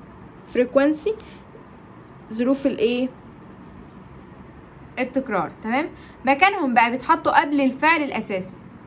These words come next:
وبعد الفعل المساعد. ايه هو الفعل الاساسي وايه هو الفعل المساعد؟ اي فعل اساسي اللي هي بلاي، جو،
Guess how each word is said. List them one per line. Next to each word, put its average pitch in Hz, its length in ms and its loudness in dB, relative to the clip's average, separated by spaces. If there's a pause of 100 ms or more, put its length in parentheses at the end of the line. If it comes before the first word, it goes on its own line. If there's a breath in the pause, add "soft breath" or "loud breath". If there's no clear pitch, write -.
(600)
وبعد 277 440 4
الفعل 269 400 2
المساعد. 254 500 0 (280)
ايه 269 160 4
هو 262 160 6
الفعل 240 300 -2
الاساسي 214 460 -8
وايه 202 200 -8
هو 196 140 -2
الفعل 202 260 -6
المساعد؟ 185 400 -8 (560 loud breath)
اي 359 220 4
فعل 330 220 4
اساسي 254 380 -4
اللي 240 140 0
هي 247 220 0
بلاي، 240 560 -2
جو، 247 540 0